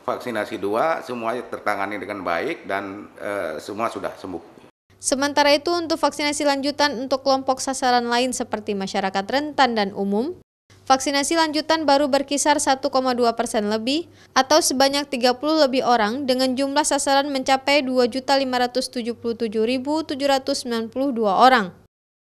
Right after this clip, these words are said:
Speaker 2: Bagi kelompok lansia, vaksinasi lanjutan baru nol koma tiga persen atau jumlah seribu orang lebih dari jumlah sasaran vaksinasi lansia berjumlah tiga ratus tiga puluh sembilan ribu seratus dua puluh lima orang.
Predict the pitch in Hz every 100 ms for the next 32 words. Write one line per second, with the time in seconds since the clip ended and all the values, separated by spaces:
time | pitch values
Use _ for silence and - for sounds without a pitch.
0 | _ 214 220 294 320 311 311 302 294 294
1 | 285 302 349 359 311 311 302 294 302 294
2 | 285 294 320 320 269 269 285 311 294 285
3 | 277 269 262 240 240 254 254 277 285 269
4 | 262 254 233 277 285 285 233 - 262 233
5 | 233 233 220 226 240 277 320 - _ _
6 | - 233 240 302 302 285 285 294 285 277
7 | 269 269 269 269 240 254 233 214 220 277
8 | 277 254 226 214 269 262 269 277 - -
9 | _ 262 226 226 247 247 320 - 262 269
10 | 269 277 - 240 226 220 262 277 320 320
11 | 285 269 285 - 233 226 226 214 196 220
12 | 254 220 165